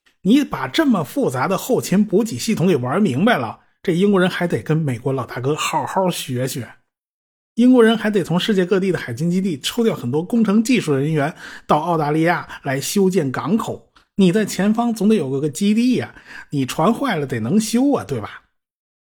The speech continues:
英国的第一海务大臣坎宁安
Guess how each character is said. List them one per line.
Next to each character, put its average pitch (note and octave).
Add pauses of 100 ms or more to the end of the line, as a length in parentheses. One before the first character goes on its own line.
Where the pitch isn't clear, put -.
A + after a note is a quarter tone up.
(120)
英 C#4+
国 D3+
的 C#3+
第 A#3 (100)
一 C#4
海 C#3
务 C3+
大 F3+
臣 E3
坎 D3
宁 C#3
安 C4+